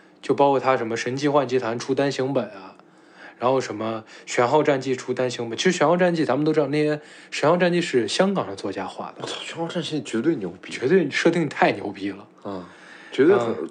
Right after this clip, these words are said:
Speaker 2: 真的很帅，
Speaker 1: 对，
Speaker 2: 我操。
Speaker 1: 然后咱们可以看一下这个，这个，这个，这个龙漫上面都译有哪些，都，都曾经连载过哪些漫画嘛。龙漫少年，当然就最简单的就是咱们当时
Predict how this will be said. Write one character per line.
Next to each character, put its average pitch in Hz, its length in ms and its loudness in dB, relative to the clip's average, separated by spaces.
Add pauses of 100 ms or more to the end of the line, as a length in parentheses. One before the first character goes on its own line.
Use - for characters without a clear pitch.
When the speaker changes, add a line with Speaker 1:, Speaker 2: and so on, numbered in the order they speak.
Speaker 2:
真 208 140 4
的 190 60 4
很 127 160 -2
帅， 165 460 2
Speaker 1:
对， - 160 0
Speaker 2:
我 110 60 -4
操。 - 140 -12
Speaker 1:
然 123 80 -4
后 131 40 0
咱 135 160 4
们 151 140 2
可 143 100 -2
以 135 60 0
看 131 280 0
一 113 40 -4
下 107 140 -6
这 120 160 0
个， 104 200 -8 (400)
这 131 160 0
个， 113 140 0
这 120 160 -4
个， 104 180 -6
这 - 160 -10
个 104 140 -6
龙 107 200 -4
漫 143 180 2
上 117 140 -6
面 95 160 -8
都 113 140 -2
译 143 220 -4
有 104 160 -4
哪 107 160 -8
些， 101 420 -10
都， 135 180 0
都 139 180 0
曾 123 180 -6
经 131 220 -2
连 113 180 -4
载 113 120 -4
过 113 140 -4
哪 110 100 -6
些 104 140 -14
漫 117 160 -4
画 127 180 0
嘛。 107 80 -6 (1080)
龙 123 100 -2
漫 135 100 4
少 120 120 0
年， 117 260 -4 (120)
当 170 160 6
然 190 100 4
就 170 120 2
最 170 140 2
简 117 160 0
单 117 140 0
的 117 80 -2
就 110 140 -2
是 117 180 -8 (240)
咱 117 140 2
们 131 80 -2
当 131 140 2
时 123 180 -2